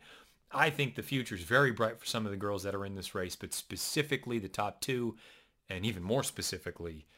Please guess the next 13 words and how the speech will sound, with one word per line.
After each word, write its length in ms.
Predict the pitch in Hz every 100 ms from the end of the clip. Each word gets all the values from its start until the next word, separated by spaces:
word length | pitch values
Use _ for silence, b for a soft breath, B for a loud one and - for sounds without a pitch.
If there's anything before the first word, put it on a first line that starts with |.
| b b -
uh, 120 | 78
the 100 | 87
winner, 280 | 110 92 73
Malathaat. 580 | 90 110 98 - 87 90 -
I 280 | 120 117 110
really, 360 | 135 147 113
really 340 | 98 113 110 95
hope, 300 | 90 92 - b b b b b _ _ _ -
I 80 | 151
know 240 | 143 151
they 120 | 110
are 100 | 107
gonna 320 | 107 101 95